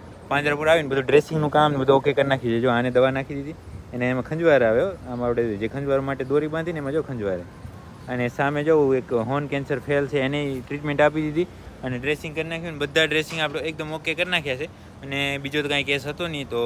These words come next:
ઈ જે હતું એ બધું જોઈ લીધું. અને હવે જાશું આપણે હોસ્પિટલની અંદર, જો કાંઈ નવો કેસ આવે તો તમને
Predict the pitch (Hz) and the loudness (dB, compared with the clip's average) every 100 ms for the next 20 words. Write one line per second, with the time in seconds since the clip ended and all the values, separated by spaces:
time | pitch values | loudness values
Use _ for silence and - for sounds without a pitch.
0 | 117 117 123 123 117 135 135 156 120 110 | 0 -2 -6 -8 0 2 2 -2 -6 -6
1 | 110 135 165 143 135 - - - 113 104 | -2 0 0 -4 -6 -12 -18 -16 -10 -4
2 | 113 135 120 123 104 123 120 143 - 147 | -2 0 0 -2 -4 -4 -6 -6 -8 -6
3 | 123 113 107 104 113 110 104 104 131 120 | -6 -6 -6 -6 -6 -6 -6 -6 -6 -6
4 | 95 92 98 | -8 -10 -12